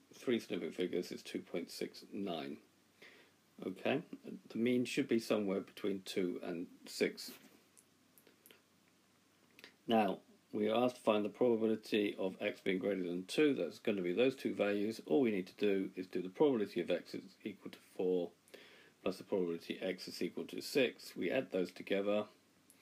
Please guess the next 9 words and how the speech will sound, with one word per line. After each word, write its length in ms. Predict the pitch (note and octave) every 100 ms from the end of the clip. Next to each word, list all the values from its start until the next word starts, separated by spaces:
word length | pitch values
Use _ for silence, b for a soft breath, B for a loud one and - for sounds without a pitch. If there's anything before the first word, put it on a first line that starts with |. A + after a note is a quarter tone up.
| B B B _
So 100 | -
it's 80 | -
nine 300 | B2 C3+ B2 _ _ _
forty-ninths 720 | G2+ - F#2+ F2+ F2 F#2 - -
plus 240 | E2 - - _
four 180 | C#3 C3
forty-ninths, 760 | A#2+ F2 - F2 E2 E2 E2 - _
which 240 | - -
gives 140 | -